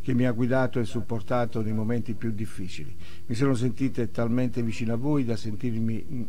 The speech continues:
da sentirmi voi, e mi è da de-, e mi è davvero difficile oggi rinunciare al nostro appuntamento serale, ma è venuto il momento di guardare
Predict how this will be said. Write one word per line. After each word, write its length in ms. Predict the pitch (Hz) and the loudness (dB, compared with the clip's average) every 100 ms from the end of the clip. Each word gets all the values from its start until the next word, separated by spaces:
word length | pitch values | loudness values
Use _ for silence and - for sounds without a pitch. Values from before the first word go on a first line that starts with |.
| - | -2
da 200 | 120 120 | 0 0
sentirmi 680 | 123 113 95 151 104 107 | 0 0 0 0 2 0
voi, 300 | 104 107 107 - - - | 0 0 0 -2 -4 -4
e 100 | - | 0
mi 120 | 127 135 | 4 4
è 20 | |
da 120 | 127 | 4
de-, 320 | 123 131 131 | 4 4 4
e 80 | 117 | 4
mi 140 | 117 | 2
è 40 | 120 | 2
davvero 340 | 117 117 120 | 2 2 2
difficile 540 | 110 110 156 139 95 107 | 2 0 0 0 0 0
oggi 260 | 113 107 | 0 0
rinunciare 540 | 101 101 98 120 113 101 | 0 0 0 0 0 0
al 80 | |
nostro 300 | 104 110 - | 0 0 -2
appuntamento 600 | 101 110 104 104 107 98 | -2 -2 -2 -2 0 -2
serale, 460 | 101 104 92 - - | -2 -2 -2 -4 -4
ma 160 | 123 120 | -2 -2
è 40 | |
venuto 300 | 113 120 113 | 0 0 0
il 60 | 110 | 0
momento 380 | 123 107 90 101 | 0 0 -2 -2
di 120 | 110 | -2
guardare 580 | 110 110 90 - - | -2 -2 -2 -4 -4